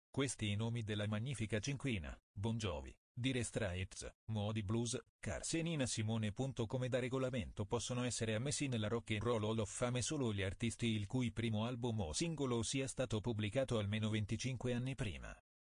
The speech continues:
Non ce l'hanno fatta i Radiohead, che nella lista dei candidati a poter ricevere l'onorificenza erano gli unici ad essere nel loro primo anno cinquecentouno eleggibilità. Tra gli eletti,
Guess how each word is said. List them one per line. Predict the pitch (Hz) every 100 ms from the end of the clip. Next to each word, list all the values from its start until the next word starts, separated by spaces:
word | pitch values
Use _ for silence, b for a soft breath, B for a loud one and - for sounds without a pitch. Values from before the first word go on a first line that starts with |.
| _ _ _ _ _ _ -
Non | 98 104
ce | 104
l'hanno | 110 113 113
fatta | - 117 -
i | 104
Radiohead, | 98 90 101 139 123
che | -
nella | 107 107
lista | 104 117 -
dei | 113 107
candidati | 104 110 107 110 113 101
a | 85
poter | 80 101 104
ricevere | 98 110 113 107 98
l'onorificenza | 98 101 117 120 113 120 110 131
erano | 120 117 113 104
gli |
unici | 120 151 127 123
ad | 110
essere | 117 - 117
nel | 104 104
loro | 147 143
primo | 143 147 113
anno | 107 98
cinquecentouno | 98 110 101 110 127 127 120 113 117
eleggibilità. | 113 110 107 98 98 90 62 - _ _
Tra | - 110 92
gli | 90
eletti, | 98 113 - 117